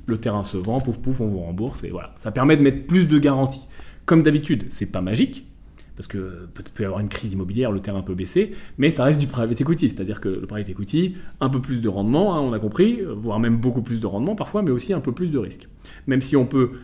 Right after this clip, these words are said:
lisser le risque, et c'est le propre d'un investisseur, c'est ce qu'on fait nous chez Green Bull, mais c'est ce que tu dois faire, c'est ce que tout bon investisseur doit faire,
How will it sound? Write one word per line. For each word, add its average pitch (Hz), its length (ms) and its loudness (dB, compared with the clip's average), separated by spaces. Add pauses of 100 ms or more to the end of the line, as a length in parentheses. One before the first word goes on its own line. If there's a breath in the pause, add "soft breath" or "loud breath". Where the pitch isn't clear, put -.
(180 loud breath)
lisser 147 440 2
le 143 60 2
risque, 156 240 0
et - 100 -8
c'est 98 140 -6
le 101 100 -2
propre - 500 -2 (100)
d'un 104 160 -2
investisseur, 107 720 -2 (380 loud breath)
c'est - 120 -14
ce - 60 -14
qu'on 110 100 -4
fait 123 140 2
nous 127 80 6
chez 123 100 -2
Green 120 180 0
Bull, 131 160 4
mais 101 60 0
c'est - 140 -8
ce - 60 -10
que - 100 -10
tu - 120 -6
dois 117 200 2
faire, 127 240 0
c'est - 100 -10
ce - 80 -12
que 98 140 -4 (440)
tout 147 120 -2
bon 127 260 4
investisseur 107 500 -2
doit 107 140 0
faire, 185 260 2